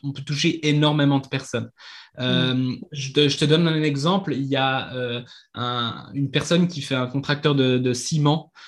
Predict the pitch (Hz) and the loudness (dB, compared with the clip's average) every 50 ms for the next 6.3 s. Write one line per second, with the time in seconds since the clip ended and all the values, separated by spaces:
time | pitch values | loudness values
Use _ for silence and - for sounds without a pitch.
0 | - - - - _ _ - 131 127 127 127 127 - - 151 156 147 147 143 139 | -20 -20 -20 -20 _ _ -2 0 0 0 0 -2 -2 0 0 0 2 2 2 2
1 | - 143 135 - - 185 - - - 160 170 170 - - - _ - 139 131 127 | 2 0 -2 -2 -4 -6 -6 2 2 2 2 2 -2 -10 -16 _ 0 0 0 0
2 | - - 156 156 151 151 - - 131 127 127 123 123 120 117 123 127 123 165 156 | 0 4 4 6 6 6 2 0 0 0 2 2 2 0 -2 -4 -2 0 0 0
3 | 147 - 151 143 - - 143 - - 160 170 170 - - 139 135 131 135 131 139 | 2 2 0 0 -2 -6 -8 0 2 2 2 2 0 2 4 4 4 4 4 4
4 | 143 160 175 175 160 - - 139 135 131 135 123 117 - - 147 139 135 135 131 | 6 6 6 4 4 2 -4 -8 -8 -6 -8 -8 -10 -8 -6 -4 -2 -2 -2 0
5 | 131 135 135 143 147 139 143 - 160 160 - - 135 131 - - 170 156 - - | 0 0 2 2 0 0 0 2 2 2 2 2 -2 -4 -2 -2 0 0 0 0
6 | 127 120 120 - - | -2 -4 -6 -8 -14